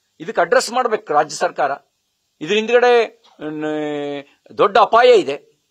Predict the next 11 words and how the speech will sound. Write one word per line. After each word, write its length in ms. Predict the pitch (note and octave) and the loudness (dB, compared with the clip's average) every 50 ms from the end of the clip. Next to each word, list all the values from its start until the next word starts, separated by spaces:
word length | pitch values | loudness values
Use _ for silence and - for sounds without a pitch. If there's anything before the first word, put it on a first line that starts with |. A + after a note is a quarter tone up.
| _ _ | _ _
ಇದನ್ನ 180 | C3+ D#3+ G#3+ G3+ | -10 -6 -4 -4
address 320 | F3 D#3 - G#3+ - - | -2 -2 -2 -2 -2 -2
ಮಾಡದೇ 240 | F#3+ E3+ D3 B2 C3 | -4 -4 -2 -4 -6
ಇದ್ರೆ 280 | A2+ F#3 G#3+ - - _ _ | -10 -12 -16 -20 -20 _ _
ಏನ್, 220 | - A3 C4+ C4 | -10 -10 -6 0
ಯಾರು 200 | B3+ C4 C4+ C4 | 2 2 4 2
address 280 | B3+ G3 F3 D#3 - - | 2 0 -2 -6 -8 -8
ಮಾಡ್ಬೇಕು? 520 | C#3+ C3 A#2 A#2 A2 - B2+ B2 - _ _ _ _ _ _ - | -8 -8 -8 -10 -14 -14 -18 -20 -20 _ _ _ _ _ _ -12
ಈಗ, 160 | F3 A3 G#3+ A3+ A3 A3 G#3+ - - _ _ _ _ _ - | -6 0 2 4 4 2 2 -2 -6 _ _ _ _ _ -8
ಆ, 140 | E3+ D#3+ D#3+ | -6 -4 -2
ಮಹಾರಾಷ್ಟ್ರದಲ್ಲಿ, 880 | D#3 D#3+ F#3 A#3 B3 B3 A3 - - G#3+ G3+ A3+ A3+ A3 G#3+ G#3+ G3+ | 0 2 2 4 4 2 2 0 -4 -4 -4 -2 0 0 0 -2 -2